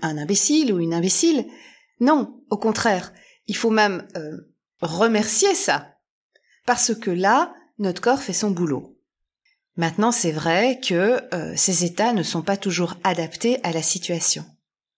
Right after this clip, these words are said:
On peut contrôler ça à travers notre corps. Quatre-vingts pour cent des informations vont du corps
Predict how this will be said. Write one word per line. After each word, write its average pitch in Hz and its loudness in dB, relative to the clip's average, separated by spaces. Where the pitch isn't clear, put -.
On 202 0
peut 339 0
contrôler 214 -2
ça 220 0
à 190 -2
travers 208 0
notre 185 -2
corps. - -6
Quatre-vingts 269 2
pour 233 -2
cent 233 2
des 170 0
informations 214 0
vont 190 0
du 175 -8
corps 208 -2